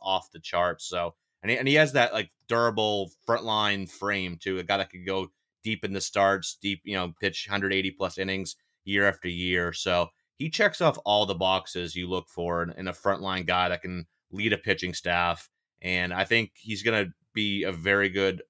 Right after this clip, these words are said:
arm right away when that is. I don't know. I've kind of been feeling mid-season with him. He got up to double A last year. He probably,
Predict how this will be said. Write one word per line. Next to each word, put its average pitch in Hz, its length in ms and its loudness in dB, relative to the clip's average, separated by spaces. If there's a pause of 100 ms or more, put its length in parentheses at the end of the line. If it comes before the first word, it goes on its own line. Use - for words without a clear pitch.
arm 98 340 2
right 98 160 4
away 95 360 4
when 98 320 -2
that 95 180 4
is. 175 440 -2 (360)
I 131 100 4
don't 160 120 4
know. 143 160 4
I've 113 280 2
kind 160 140 2
of 156 60 0
been 135 100 -2
feeling 120 400 -2
mid-season 113 500 -4
with 120 140 -4
him. 123 100 0
He 110 80 -2
got 117 120 4
up - 40 -6
to 101 60 -20
double 107 320 0
A 107 80 4
last 98 400 4
year. 95 360 2 (440)
He - 80 -20
probably, 139 640 2